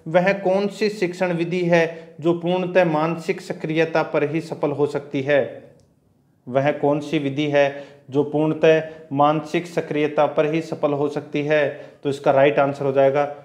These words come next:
वो है दोस्तों इसमें समस्या समाधान विधि। सी नंबर का ऑप्शन सही उत्तर।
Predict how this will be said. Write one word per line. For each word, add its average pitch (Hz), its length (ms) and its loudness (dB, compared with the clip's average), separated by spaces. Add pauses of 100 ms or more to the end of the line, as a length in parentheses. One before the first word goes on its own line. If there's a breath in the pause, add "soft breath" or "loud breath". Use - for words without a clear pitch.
(140)
वो 151 180 2
है 147 120 2
दोस्तों 139 340 0
इसमें 139 240 -2
समस्या 135 480 -2
समाधान 127 600 -2 (140)
विधि। 117 420 -2 (280 loud breath)
सी - 180 -2
नंबर 139 260 2
का 139 140 4
ऑप्शन 139 300 2
सही 127 220 -2
उत्तर। - 240 -10